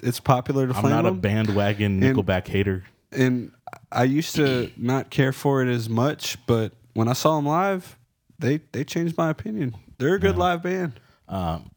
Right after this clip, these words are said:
Speaker 2: my buddy who has a podcast, shout out the Twelve O'Clock Siren. We've shouted them out before. Uh, Matthew Harvey, physically ill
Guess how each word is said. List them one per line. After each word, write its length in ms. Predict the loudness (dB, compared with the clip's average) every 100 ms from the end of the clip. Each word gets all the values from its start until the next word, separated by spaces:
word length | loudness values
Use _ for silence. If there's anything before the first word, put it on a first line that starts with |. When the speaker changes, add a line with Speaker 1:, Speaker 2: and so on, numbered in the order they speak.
| -16
Speaker 2:
my 220 | -2 2 2
buddy 520 | 2 2 2 0 0
who 240 | 2 2
has 320 | 2 0 0
a 40 | -4
podcast, 680 | -2 -2 -2 -4 -2 -4 -6
shout 240 | -4 -2
out 180 | -2 -4
the 80 | -8
Twelve 260 | -4 -4 -4
O'Clock 300 | -6 -8 -8
Siren. 500 | -6 -4 -4 -6 -8 _ _ -8
We've 140 | -6
shouted 340 | -2 -2 -2
them 160 | -4 -4
out 160 | -4 -6
before. 440 | -10 -8 -8 -8 -14 -20 -20 _
Uh, 420 | -4 -4 -4 -8 -12 -8
Matthew 360 | -4 -2 -2 -2
Harvey, 400 | -2 -2 -6 -10 -18 _ _ 2
physically 460 | 4 4 0 0 2
ill 360 | 2 2 -4